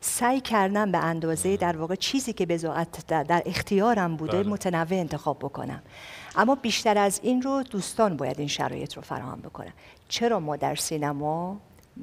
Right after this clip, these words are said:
Speaker 1: علل خصوص بازیگرایی که در تلویزیون هم هستن و خیلی هاشون هم از تلویزیون رفتن سینما و آدمای خیلی موفقی شدن،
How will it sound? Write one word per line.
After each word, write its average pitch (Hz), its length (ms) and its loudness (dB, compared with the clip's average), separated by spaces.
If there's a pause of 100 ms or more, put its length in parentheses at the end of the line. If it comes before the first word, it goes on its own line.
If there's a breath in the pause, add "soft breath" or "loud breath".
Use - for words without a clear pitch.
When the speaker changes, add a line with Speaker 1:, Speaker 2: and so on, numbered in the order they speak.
Speaker 1:
علل 170 180 6
خصوص 170 400 -4
بازیگرایی 156 480 0
که 170 80 -6
در 156 140 -4
تلویزیون 156 580 -2
هم 175 80 -4
هستن 165 300 -4
و 165 80 -2
خیلی 277 300 0
هاشون 254 280 0
هم 240 60 0
از 233 120 -2
تلویزیون 220 500 0
رفتن 254 240 0
سینما 226 380 -4
و 233 60 0
آدمای 214 360 0
خیلی 277 260 -2
موفقی 160 500 -2
شدن، 151 440 -4